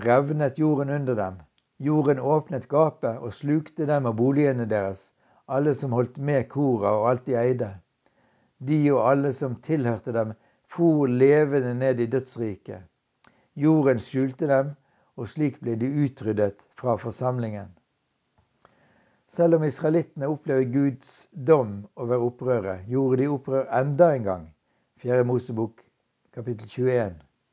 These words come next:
Folket ble utålmodig og tok til orde mot Gud og Moses. Da sendte Herren serafslanger inn blant folket. De bet israelittene, og mange av dem døde. Folket kom til Moses og sa:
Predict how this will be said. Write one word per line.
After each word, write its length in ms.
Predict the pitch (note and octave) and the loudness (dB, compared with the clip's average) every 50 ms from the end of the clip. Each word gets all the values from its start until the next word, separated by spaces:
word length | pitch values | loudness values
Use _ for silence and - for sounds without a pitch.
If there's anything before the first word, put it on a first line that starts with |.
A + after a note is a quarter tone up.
| _ _ _ _ _ _ _ _ _ _ _ _ _ _ _ _ _ _ - | _ _ _ _ _ _ _ _ _ _ _ _ _ _ _ _ _ _ 0
Folket 320 | D#3+ D3+ D3 C3+ - D#3 | 2 2 2 0 -2 -2
ble 140 | C3 C3+ C#3+ C#3 C#3 D3+ | 0 0 0 2 0 -2
utålmodig 640 | D3+ D3 - D#3+ E3 D#3 D3 C#3+ C#3 C3+ A#2+ B2+ B2+ B2+ | -2 0 2 4 4 4 4 0 0 0 0 0 0 0
og 80 | A#2+ | -2
tok 220 | B2+ C#3 C3 - - | -4 -8 -8 -6 -8
til 160 | C#3 C3 C#3 | -8 -6 -4
orde 380 | C3+ C#3 D3 D3+ D3+ C#3 D3+ C#3 | -4 -2 -2 -2 0 0 -2 -2
mot 220 | C3 C3 A#2+ B2 - | 0 -2 -4 -4 -4
Gud 240 | D3 C#3 C3+ A#2+ B2 | -2 -2 0 2 2
og 80 | B2 | 2
Moses. 640 | A#2+ B2+ C3 B2 - - - A2 G#2 - - - _ _ _ _ _ _ _ _ _ _ _ _ _ _ _ _ - | 2 0 -2 -4 -4 -8 -10 -12 -12 -14 -20 -20 _ _ _ _ _ _ _ _ _ _ _ _ _ _ _ _ -4
Da 80 | D3+ C3+ | -2 -2
sendte 460 | A#2+ - C#3 B2+ A2+ G2+ - - G#2 | -2 0 0 0 0 0 -4 -4 0
Herren 320 | F2+ G#2+ B2 C3 C#3 C#3+ B2+ | 2 4 4 4 2 0 -4
serafslanger 1040 | - - D#3+ D3+ C3+ C#3 D#3 D#3 C#3 A#2 - - - - A#2+ G#2+ G#2 F#2+ F#2 G#2+ B2 | -2 0 0 2 4 4 6 6 6 4 2 -4 -10 -6 -6 -6 -6 -6 -6 -6 -6
inn 140 | C#3 C#3+ | -4 -2
blant 180 | C#3+ D3 C3+ A#2+ | -2 -2 -4 -4
folket. 560 | - C#3+ C#3+ B2+ - - - A#2 G#2+ G2+ E2+ _ _ _ _ _ _ _ _ _ _ _ _ _ _ _ _ _ _ - | -6 -6 -6 -6 -6 -8 -8 -8 -8 -8 -12 _ _ _ _ _ _ _ _ _ _ _ _ _ _ _ _ _ _ -10
De 200 | C3+ C3 D3 C#3+ | -4 0 0 0
bet 420 | B2+ A#2+ D#3 D#3 C#3 A2+ G#2+ - D3+ | 2 2 4 4 4 2 0 -2 -8
israelittene, 800 | B2 A2 - - B2+ C3+ C#3+ C3+ C3 - - E3+ A2+ A2 A2 A#2+ - A2+ | -8 -8 -4 -2 0 2 2 0 -2 -6 -14 -10 -8 -8 -8 -8 -8 -8
og 80 | B2+ | -8
mange 380 | A#2 A#2+ A#2+ B2 C3 C3+ C#3 C#3+ | -4 0 0 0 0 2 2 2
av 140 | C3+ C3 B2 | 4 4 4
dem 180 | B2 A#2+ A#2 G#2+ G2+ | 2 2 0 -2 0
døde. 480 | A2+ A#2+ B2 B2 B2+ A#2+ A#2 G#2 G2 F2+ - _ _ _ _ _ _ _ _ _ _ _ _ _ _ _ _ _ _ _ _ _ _ _ _ _ _ | 2 4 4 4 2 2 -2 -4 -6 -10 -18 _ _ _ _ _ _ _ _ _ _ _ _ _ _ _ _ _ _ _ _ _ _ _ _ _ _
Folket 360 | - E3+ F3+ D#3+ - D#3+ C#3 - | 2 2 2 2 2 -4 -2 0
kom 160 | F3 F3 D3+ | 0 0 0
til 180 | - E3 D3 D3 | 0 -4 -2 0
Moses 460 | D#3+ E3 D3+ B2+ - D#3 C#3 - D#3+ | 0 0 0 0 -4 -6 -6 -4 -6
og 60 | C#3+ C3 | -8 -2
sa: 180 | - D3+ D3 | 4 6 6